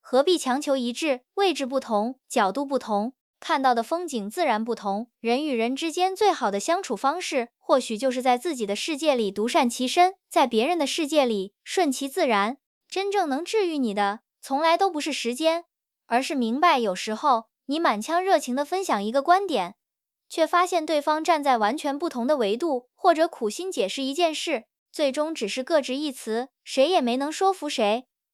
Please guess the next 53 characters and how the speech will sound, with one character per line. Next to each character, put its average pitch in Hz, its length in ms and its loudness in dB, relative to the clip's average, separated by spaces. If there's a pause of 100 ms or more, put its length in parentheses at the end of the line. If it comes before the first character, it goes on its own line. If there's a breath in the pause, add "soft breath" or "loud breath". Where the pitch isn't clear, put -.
那 320 120 2
种 226 180 0
疲 214 240 -4
惫， 254 280 4 (180)
不 262 100 -4
是 349 160 -4
道 370 200 6
理 294 120 -2
讲 220 220 -2
不 247 100 -2
清， 359 340 -6 (340)
而 254 120 2
是 339 140 -4
两 220 220 -2
颗 311 160 -4
心 381 220 -6
仿 214 220 -2
佛 254 140 -8
隔 254 160 0
着 294 140 0
透 339 180 -2
明 226 180 -2
的 269 120 -2
墙 233 260 -6
看 320 220 -4
得 247 100 -2
见， 247 300 0 (180)
彼 277 180 0
此 208 380 -2 (140)
却 320 180 0
走 220 160 2
不 220 140 0
进 294 160 -2
对 269 160 2
方 285 160 0
的 269 100 0
世 269 220 -4
界。 262 300 -2 (280)
后 359 220 2
来 262 160 4
才 269 160 -2
明 220 240 -4
白， 240 240 0 (260)
这 330 140 0
不 262 120 -2
是 320 140 -4
谁 262 180 0
对 320 140 0
谁 262 220 -2
错 381 180 2
的 262 80 2
问 233 180 0
题， 208 380 -6